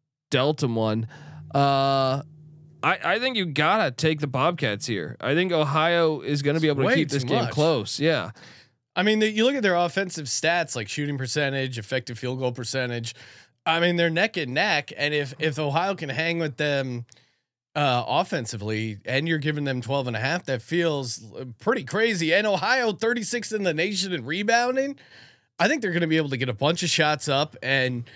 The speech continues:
Speaker 2: you know, hitting them at a decent mark. This should be, I think this should be at the very least a game. I don't know if I like Ohio on the money line, but I definitely like twelve and a half. That feels way too high.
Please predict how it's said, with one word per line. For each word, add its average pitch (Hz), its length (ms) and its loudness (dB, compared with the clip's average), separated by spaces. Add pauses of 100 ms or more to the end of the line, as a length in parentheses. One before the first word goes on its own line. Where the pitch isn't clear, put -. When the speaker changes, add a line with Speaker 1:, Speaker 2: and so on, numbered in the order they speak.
(260)
Speaker 2:
you 202 80 -2
know, 127 180 2
hitting 190 220 0
them 175 140 2
at 160 100 4
a 156 60 4
decent 143 380 -4
mark. 165 340 -2
This 190 140 -2
should 320 180 0
be, 160 300 2 (120)
I 131 260 0
think 214 180 -2
this 165 120 -2
should 151 180 -4
be 147 140 0
at 123 100 -2
the 123 200 0
very 143 220 2
least 139 240 -2
a 110 60 -4
game. 110 580 -4 (420)
I 165 80 0
don't 196 80 2
know 196 80 4
if 180 100 -2
I 175 140 4
like 156 320 2
Ohio 143 300 2
on 135 80 -2
the 123 40 -4
money 151 240 -2
line, 123 220 0
but 120 100 -2
I 120 60 -2
definitely 165 320 -2
like 113 240 -4
twelve 135 260 -4
and 87 80 -8
a 80 60 -12
half. 117 320 -2
That 127 120 -10
feels 101 240 -8
way 151 200 -6
too 104 180 -10
high. - 200 -20